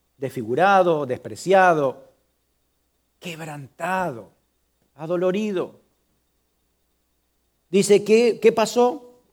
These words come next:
"Escondimos de él el rostro, fue menospreciado y no lo estimamos".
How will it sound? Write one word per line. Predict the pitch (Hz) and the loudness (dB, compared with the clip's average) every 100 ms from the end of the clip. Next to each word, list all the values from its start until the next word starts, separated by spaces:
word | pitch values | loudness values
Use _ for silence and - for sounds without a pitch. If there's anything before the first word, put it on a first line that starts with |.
| _ _ _ - | _ _ _ 2
"Escondimos | 220 - - 226 220 294 311 277 208 | 2 4 4 4 6 4 6 4 6
de | 208 | 6
él | 247 | 8
el | 240 202 | 6 6
rostro, | 220 285 233 - 170 208 - - _ _ _ _ _ _ _ | 8 6 6 4 4 4 2 -16 _ _ _ _ _ _ _
fue | - 185 226 | 4 6 6
menospreciado | 214 190 160 156 156 226 240 226 220 214 - _ _ _ _ _ | 4 0 -2 -4 -4 0 2 2 0 -2 -8 _ _ _ _ _
y | 139 127 | -10 -8
no | 147 254 285 262 240 233 _ _ | -2 4 4 4 0 -4 _ _
lo | 143 185 226 - - | 0 2 2 -2 2
estimamos". | 214 220 220 220 220 220 170 117 - | 2 2 0 0 2 2 0 -4 -12